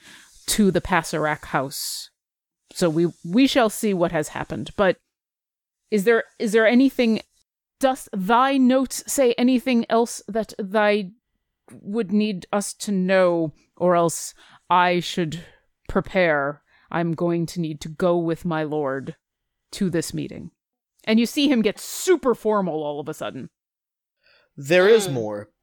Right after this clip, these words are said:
Speaker 2: but for reasons that will become clear at the meeting, we need to communicate this information to all five houses at once.
Speaker 3: Did you tell him about the death thing?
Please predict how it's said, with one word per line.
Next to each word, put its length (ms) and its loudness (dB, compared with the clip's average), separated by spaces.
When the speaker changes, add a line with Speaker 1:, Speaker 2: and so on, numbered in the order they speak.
Speaker 2:
but 180 4
for 140 0
reasons 380 4
that 100 4
will 100 -2
become 300 0
clear 280 4
at 140 4
the 100 -4
meeting, 400 0
we 140 0
need 200 4
to 40 -4
communicate 460 0
this 160 0
information 480 -2
to 60 0
all 120 2
five 280 -2
houses 340 -6
at 100 -12
once. 500 -4
Speaker 3:
Did 140 -6
you 180 4
tell 200 2
him 200 0
about 240 -2
the 120 -2
death 300 -2
thing? 300 -10